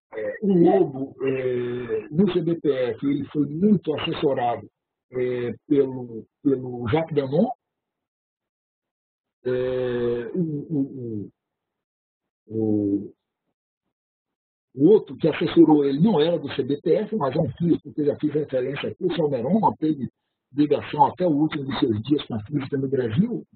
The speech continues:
radicado na França. E, e eles formularam essa ideia de que, ao invés do Brasil marchar pra construir, é, um grande equipamento que servisse uma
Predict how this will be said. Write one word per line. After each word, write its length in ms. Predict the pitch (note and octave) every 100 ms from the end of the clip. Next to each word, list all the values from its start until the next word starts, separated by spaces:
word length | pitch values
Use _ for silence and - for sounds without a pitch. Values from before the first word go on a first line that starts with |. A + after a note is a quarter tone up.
| _
radicado 420 | A#2+ B2+ - B2
na 140 | C#3 D3+
França. 320 | D3 D#3 F3 - _ _ _ _ _ _
E, 960 | C3+ C3+ C3+ C3 C3 C3 B2+ B2+ B2 A#2 - _ _ B2+
e 280 | C#3 E3 -
eles 180 | E3 F#3
formularam 600 | G#3 F3+ E3 D#3 F3 E3+
essa 180 | E3+ F3
ideia 400 | C#3+ B2 C3+ D#3+
de 120 | D#3+
que, 180 | D3+ D#3+
ao 80 | F3
invés 320 | C3+ F3 F#3+
do 100 | F3
Brasil 480 | D#3+ C3+ A2 C#3 D3
marchar 520 | F3 - - D3+ C#3+
pra 160 | D3 -
construir, 580 | - D#3 - D3+ A#2+ G#2 _ _ _ _ _ _ C3
é, 840 | B2 B2+ B2+ B2 A#2+ A#2 A2+ G#2+ - _
um 260 | F3 - D3+
grande 280 | - F#3 -
equipamento 760 | - E3+ D#3 B2+ B2 A#2+ - -
que 80 | - -
servisse 580 | C3+ G#2+ - - - -
uma 360 | G#3 - -